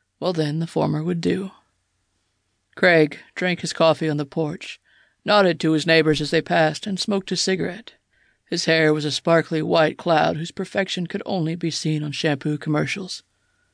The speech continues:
He had the build of a man who spent his days working with his body and hands. There was no trace of hardship or hint of grinding labor, just the stance of a man who could fix a car, build a deck, and hold a baby.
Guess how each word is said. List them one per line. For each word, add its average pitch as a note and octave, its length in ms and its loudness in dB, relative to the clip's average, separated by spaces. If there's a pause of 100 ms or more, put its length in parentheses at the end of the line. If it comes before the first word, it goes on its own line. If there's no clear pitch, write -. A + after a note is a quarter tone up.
(760)
He - 80 2
had G#3 120 2
the F#3 60 -4
build G3+ 200 4
of F3+ 60 2
a F3+ 60 2
man E3+ 360 4
who E3 60 0
spent F3 300 -2
his E3 160 -6
days D#3 340 0
working E3+ 380 0
with D#3 140 -4
his E3+ 120 -4
body D#3 400 -2
and D3+ 120 -8
hands. E3+ 580 -4 (920)
There - 100 0
was A#3 120 0
no A#3 160 4
trace F3+ 360 2
of E3+ 80 -6
hardship E3 520 0
or F3 100 -4
hint E3 320 -4
of E3+ 120 -16
grinding D#3 400 0
labor, E3+ 400 -6 (540)
just F#3+ 240 -2
the G3+ 80 -2
stance F3 400 0
of F#3 80 -2
a F3+ 40 -2
man D3+ 300 2
who E3 80 -2
could E3 140 -6
fix - 260 -4
a F#3 60 -16
car, D3+ 400 -2
build D#3 260 0
a E3+ 60 -4
deck, F3 320 -4
and E3 100 -2
hold D#3+ 220 -4
a - 20 -4
baby. D#3+ 460 -2